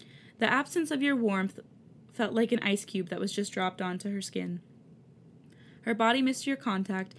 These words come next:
and as the screen grew dark to signal the end of the movie, a buzzing rang against her head. She lifted her head off your pocket as you pulled out your phone.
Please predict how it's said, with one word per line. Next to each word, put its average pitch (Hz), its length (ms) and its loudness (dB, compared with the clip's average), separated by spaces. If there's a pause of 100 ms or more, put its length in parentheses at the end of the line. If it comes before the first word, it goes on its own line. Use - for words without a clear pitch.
(260)
and 220 120 6
as 208 100 4
the 220 80 4
screen 262 300 4
grew 277 180 4
dark 202 320 0
to - 80 -12
signal 220 280 2
the 196 160 0
end 196 140 0
of 220 60 -2
the 247 80 4
movie, 190 480 2
a 196 80 -2
buzzing 226 340 4
rang 196 220 0
against 190 320 -6
her 190 100 -8
head. 180 280 -8 (1000)
She - 200 -2
lifted 294 300 2
her 285 180 4
head 208 400 2
off 202 240 0
your 247 120 2
pocket 190 580 -2
as 202 140 -2
you 202 80 0
pulled 180 200 -4
out 185 120 -2
your 247 100 0
phone. 247 340 0